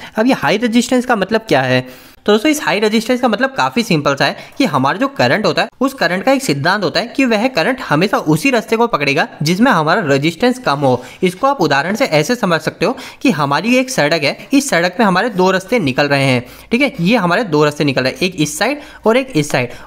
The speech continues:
और हमारा इधर से करंट आ रहा है। पर दोस्तों, यहाँ पे हमारा कई सारे पत्थर पड़े हुए हैं और ये है हमारा एक तरह का रेजिस्टेंस। तो हमारा जो करंट है वो करंट इस रास्ते से ना जाते हुए हमारा इस रास्ते से ही जाएगा,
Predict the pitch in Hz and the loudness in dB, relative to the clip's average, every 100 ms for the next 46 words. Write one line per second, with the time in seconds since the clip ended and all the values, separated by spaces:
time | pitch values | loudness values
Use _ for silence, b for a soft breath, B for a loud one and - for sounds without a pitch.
0 | 262 233 151 156 214 202 160 254 254 156 | -2 0 0 0 0 0 0 0 -2 -2
1 | 156 139 131 120 - - 226 214 226 294 | 0 -2 -2 -4 -12 -6 -4 -2 0 2
2 | 165 165 - 202 175 262 196 180 175 226 | 2 2 0 0 0 0 0 0 2 0
3 | 262 165 - 190 170 147 135 123 - 202 | 0 -4 0 0 2 2 2 0 -2 -2
4 | 165 208 226 190 156 185 147 156 147 156 | 2 2 2 2 0 -2 -2 -2 -2 2
5 | 254 131 131 156 156 143 120 B B 180 | 2 4 2 2 -2 -2 -2 B B 0
6 | 180 160 208 285 285 160 196 214 269 - | 2 2 0 0 0 0 0 -2 -2 0
7 | 269 277 240 262 240 277 247 233 247 240 | 0 2 -2 -2 -2 2 0 0 0 0
8 | 175 175 196 165 147 180 - - 151 196 | 2 0 0 0 2 0 -2 -4 -2 -2
9 | 254 240 185 170 - 165 190 247 156 143 | 0 0 2 -2 0 0 2 2 2 0
10 | 139 | 0